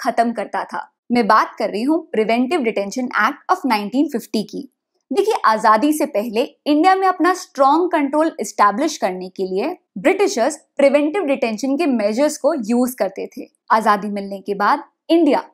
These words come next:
बहुत सारे प्रॉब्लम्स फेस कर रही थी, जैसे पार्टीशन के कारण लार्ज स्केल कम्युनल वायलेंस,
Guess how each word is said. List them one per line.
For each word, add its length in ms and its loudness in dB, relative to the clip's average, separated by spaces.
बहुत 540 2
सारे 240 2
प्रॉब्लम्स 500 -2
फेस 300 -2
कर 160 -2
रही 180 -8
थी, 240 -16
जैसे 460 0
पार्टीशन 480 2
के 120 0
कारण 300 0
लार्ज 340 4
स्केल 280 -2
कम्युनल 460 -2
वायलेंस, 440 2